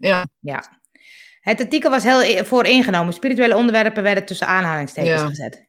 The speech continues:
Speaker 2: Maar het was sowieso, ik moest denken aan, eh, toen dacht ik, ja, dat is dus de media, aan een artikel van, eh, driehonderdvijfenzestig dagen succesvol. Die hebben dan dat relatieweekend.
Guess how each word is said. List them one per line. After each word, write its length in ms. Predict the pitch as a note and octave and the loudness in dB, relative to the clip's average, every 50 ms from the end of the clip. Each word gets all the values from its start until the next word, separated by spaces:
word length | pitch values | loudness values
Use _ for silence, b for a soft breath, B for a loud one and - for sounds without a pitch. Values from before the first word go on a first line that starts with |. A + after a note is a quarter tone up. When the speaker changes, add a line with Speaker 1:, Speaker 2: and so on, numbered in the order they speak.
| _ _ _ _ _ - _ _ B B B B B B B B B | _ _ _ _ _ -20 _ _ B B B B B B B B B
Speaker 2:
Maar 140 | - G#3 C4 | 2 2 4
het 100 | C#4 A3 | 4 4
was 140 | D#4 D4+ D#4 | 2 2 4
sowieso, 320 | - D#4 D#4 C#4+ D4+ D4+ | 4 4 6 6 4 4
ik 80 | D4+ A#3+ | 4 2
moest 180 | C4+ D4 A#3+ | 0 0 2
denken 300 | G3+ C#4+ D4 D4+ C4 C#4 - | 2 2 2 4 2 2 2
aan, 240 | C4 C4+ C4+ C4 C4 | 4 4 4 4 4
eh, 80 | B3+ B3+ | 2 2
toen 100 | B3+ C4 | 2 0
dacht 180 | C4 B3+ - | 0 0 -2
ik, 80 | B3+ A3 | -2 0
ja, 100 | C4+ B3+ | 2 2
dat 180 | A#3+ C4+ C4 | 2 0 -2
is 60 | A#3 A3 | -2 -2
dus 180 | A#3+ B3 B3 | -2 -4 -2
de 80 | - A3 | 0 2
media, 520 | A#3+ B3+ C#4 C#4 A3+ G#3+ G3 G#3 A3+ B B B B B B B | 2 4 4 4 4 4 4 2 2 B B B B B B B
aan 220 | B - G#3 A#3 A#3+ | B 0 2 4 4
een 140 | A#3+ A#3 | 2 2
artikel 460 | - - G#3+ A3+ - C#4+ A3+ C4 B3+ - | 2 0 -2 2 0 0 2 4 2 4
van, 260 | - A#3+ A3+ A3+ A3+ | 4 4 4 4 4
eh, 300 | A3 A3 G#3+ G#3+ G#3+ G#3+ | 4 4 4 4 4 2
driehonderdvijfenzestig 1400 | G3+ - - F3+ G#3 A#3 A3+ A3 A3 A#3 A3 A3 G#3+ - - A#3 G#3+ G#3 - - G3 G3 F#3+ - A3 G3+ G3+ G3+ F#3 | 2 0 0 -2 0 2 2 2 2 2 0 0 0 -4 -6 -6 -6 -6 -6 -6 -6 -6 -4 -4 -6 -6 -6 -4 -2
dagen 260 | G3 G3 F#3+ F#3+ - | 0 0 0 -2 -6
succesvol. 520 | - F#3 - - A3 G#3+ - - E3+ E3+ | -14 -12 -4 -4 -4 -4 -2 -4 -4 -2
Die 80 | F3+ F#3+ | -2 -2
hebben 180 | F#3+ F#3 F3+ F3+ | -2 -2 -2 -4
dan 100 | F3 F3 | -4 -4
dat 100 | E3+ E3+ | -6 -6
relatieweekend. 880 | F3+ F3 F3 F#3 G3+ G3+ - - F3+ D#3+ D#3 _ D#3 D#3+ F#3+ G3 - | -4 0 0 0 0 0 -2 -4 -6 -6 -4 _ -4 -4 -4 -6 -10